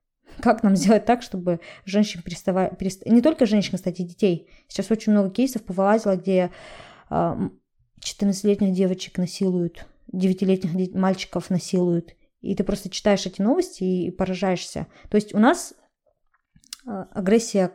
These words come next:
к-, вообще агрессия повсеместная. Я не знаю, вы насколько заметили, не заметили. У нас агрессия и среди мужчин.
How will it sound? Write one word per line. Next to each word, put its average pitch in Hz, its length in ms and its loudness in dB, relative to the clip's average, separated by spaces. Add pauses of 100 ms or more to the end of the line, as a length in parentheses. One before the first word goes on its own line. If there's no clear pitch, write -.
к-, - 220 -18
вообще 202 200 2
агрессия 214 340 2
повсеместная. 196 500 0
Я 175 40 -2
не 180 60 -2
знаю, 196 160 0
вы 180 60 -4
насколько 175 320 -6
заметили, 180 320 0
не 170 100 -2
заметили. 208 400 2 (220)
У 190 60 -2
нас 190 120 -2
агрессия 226 400 4
и - 100 -2
среди 202 280 0
мужчин. 196 420 2